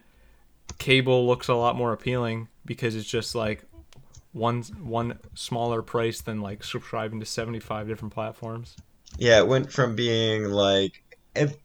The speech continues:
Speaker 2: I can cut cords, I can now just, like, get Netflix and I'll be set.
Speaker 1: Yep.
Speaker 2: And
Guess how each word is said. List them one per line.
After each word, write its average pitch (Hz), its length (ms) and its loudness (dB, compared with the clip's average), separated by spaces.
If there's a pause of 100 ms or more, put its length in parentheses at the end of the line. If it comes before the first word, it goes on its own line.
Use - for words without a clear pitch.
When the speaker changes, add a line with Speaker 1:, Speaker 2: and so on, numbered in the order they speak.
(120)
Speaker 2:
I 131 160 6
can 135 200 -2
cut - 220 2
cords, 107 540 4
I 98 160 4
can 101 160 -4
now 104 680 0
just, - 300 -8
like, 98 380 4 (680)
get 107 220 4
Netflix 113 680 4
and 104 100 2
I'll 104 160 6
be 95 520 0 (420)
set. - 480 2 (480)
Speaker 1:
Yep. 98 240 2
Speaker 2:
And 92 460 -4